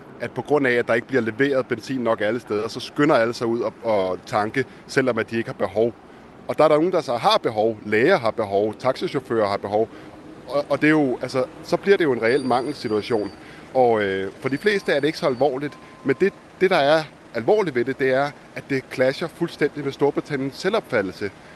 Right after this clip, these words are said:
som et moderne, verdensførende øh, altså, det, det, de går meget op i at være de bedste i verden.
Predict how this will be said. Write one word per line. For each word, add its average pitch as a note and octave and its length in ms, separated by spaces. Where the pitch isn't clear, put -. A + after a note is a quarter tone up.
som C3+ 260
et C3 140
moderne, C3+ 560
verdensførende A#2 920
øh, A2 540
altså, A#2+ 520
det, E3+ 180
det, F#3+ 160
de F#3+ 60
går F#3+ 100
meget F3+ 220
op F#3 160
i G3+ 80
at D3+ 100
være D3+ 100
de D3+ 100
bedste G3+ 300
i F3+ 60
verden. G#3 300